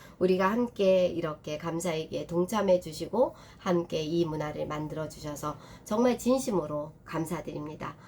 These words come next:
오늘도 행복한 감사일기를 낭독할 수 있어서 행복하고요. 우리 빅사모 가족 여러-,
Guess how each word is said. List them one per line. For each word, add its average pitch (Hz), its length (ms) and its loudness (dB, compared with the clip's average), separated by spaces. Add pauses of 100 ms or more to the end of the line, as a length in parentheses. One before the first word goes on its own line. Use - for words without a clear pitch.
(240)
오늘도 254 520 6
행복한 240 600 0
감사일기를 156 720 -6
낭독할 151 540 -6
수 131 160 -8
있어서 170 640 -4 (240)
행복하고요. 214 640 0
우리 151 180 -6
빅사모 233 480 2
가족 156 340 -8
여러-, 147 300 -8